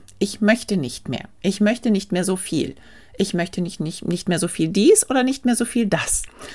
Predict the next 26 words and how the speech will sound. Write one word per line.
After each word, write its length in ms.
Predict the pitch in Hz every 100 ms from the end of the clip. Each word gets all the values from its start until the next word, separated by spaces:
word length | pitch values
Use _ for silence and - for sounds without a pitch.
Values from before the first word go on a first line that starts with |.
| - -
Also 260 | 185 190
ich 100 | -
möchte 280 | 202 208 214
nicht 200 | 214 -
mehr 100 | 220
so 120 | 214
viel 160 | 214 220
Süßes 400 | 190 - - -
essen. 240 | - - -
Ich 160 | 269 269
möchte 340 | 247 247 -
nicht 200 | 220 202
mehr 100 | 202
so 80 | 190
lange 300 | 185 185 175
arbeiten. 420 | 156 147 - - - - - - - -
Ich 140 | 294
möchte 280 | 226 220 202
nicht 180 | 185 -
mehr 100 | -
dick 220 | - -
sein.“ 280 | - - - - - - - - - - - -
Hier 200 | - 277
ist 120 | 427
die 80 | 262
Frage 540 | - 139 131 143 185